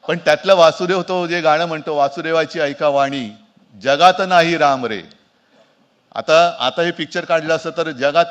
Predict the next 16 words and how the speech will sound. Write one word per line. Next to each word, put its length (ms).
नाही 200
राम 220
म्हटल्यानंतर 760
हे 140
जे 120
काही 200
नव 440
हिंदुत्ववादी 580
आलेत, 320
भोंदू 380
हिंदुत्ववादी, 680
त्यांनी 440
बंदी 280
घातली 280
असती 180
तिच्यावर, 380